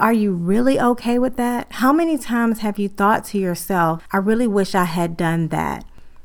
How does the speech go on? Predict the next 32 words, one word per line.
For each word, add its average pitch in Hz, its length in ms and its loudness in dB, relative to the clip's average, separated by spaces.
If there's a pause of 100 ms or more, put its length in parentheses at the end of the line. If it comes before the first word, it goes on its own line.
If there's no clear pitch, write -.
Or 208 120 2
maybe 233 340 6
I 214 100 6
should 202 220 -2
go 180 160 2
to 180 160 -4
that 165 180 0
event. 156 460 -4 (100)
I 202 60 2
really 240 300 4
wanna 220 240 2
meet 196 260 2
new 180 220 2
people. - 600 -4
I - 60 2
really 226 260 4
wanna 247 220 2
grow 190 240 2
my 180 180 2
business 165 720 -2
and 170 160 -4
take 180 200 -4
it 175 100 -6
to - 80 -8
the 165 100 -2
next 165 380 -4
level. 160 580 -2
Whatever 240 640 2
it 226 180 0
is, 202 600 2 (100)
stop 247 480 6
allowing 202 1120 4